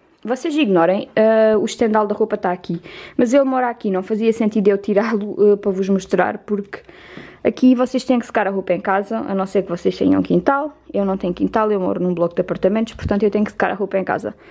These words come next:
E, eh, isto é um tour a mostrar-vos como é que as coisas realmente estão, não é tipo tudo bonitinho. A casa tá arrumadinha porque eu, tipo,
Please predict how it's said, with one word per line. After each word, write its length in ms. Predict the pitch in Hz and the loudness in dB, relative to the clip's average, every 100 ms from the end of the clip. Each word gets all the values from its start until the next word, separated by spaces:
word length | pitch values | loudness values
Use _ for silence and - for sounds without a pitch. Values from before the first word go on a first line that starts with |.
| - - - - - | -20 -20 -20 -16 0
E, 320 | 214 214 214 - | 4 6 4 4
eh, 460 | 208 208 202 202 202 196 - - - _ _ _ _ - _ - | 4 6 6 4 2 -4 -14 -20 -20 _ _ _ _ -20 _ -2
isto 260 | 262 - 269 | 0 2 2
é 80 | 254 | 2
um 120 | 247 | 0
tour 200 | 254 254 | -2 -2
a 60 | |
mostrar-vos 540 | 240 226 - 220 214 - | -2 -4 -2 -2 -2 -6
como 180 | 226 220 | -8 -6
é 60 | |
que 80 | 220 | -6
as 80 | 214 | -2
coisas 260 | 220 214 | 0 2
realmente 460 | 208 214 202 208 196 | 2 2 2 -2 -6
estão, 280 | - 180 170 | -2 -2 0
não 160 | 170 | 0
é 120 | 175 175 | 0 0
tipo 260 | 185 185 | 0 -2
tudo 180 | - 175 | -2 0
bonitinho. 480 | 185 180 180 185 196 - | 2 0 0 -2 -2 -2
A 80 | 196 | -2
casa 260 | 202 196 | -2 -4
tá 180 | 185 196 196 | -4 -4 -2
arrumadinha 480 | 202 190 185 202 185 | -2 0 2 2 0
porque 220 | - 180 | 0 0
eu, 60 | |
tipo, 220 | 175 - | 0 -4